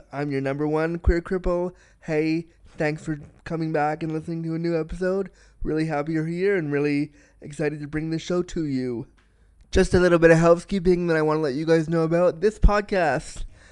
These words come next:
has been awarded some awards recently. Um, we were given the award from the awesome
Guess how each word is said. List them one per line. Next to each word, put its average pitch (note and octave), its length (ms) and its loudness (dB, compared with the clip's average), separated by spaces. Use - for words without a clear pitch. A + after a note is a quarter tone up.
has D#3+ 340 2
been E3+ 180 6
awarded E3 840 4
some D3+ 220 -4
awards D3+ 560 4
recently. A#2+ 560 -4
Um, C#3 540 -4
we F3+ 500 -6
were D#3 340 6
given E3+ 480 2
the D#3+ 120 4
award D3 460 4
from D3 200 -4
the D3 160 -2
awesome E3+ 640 -2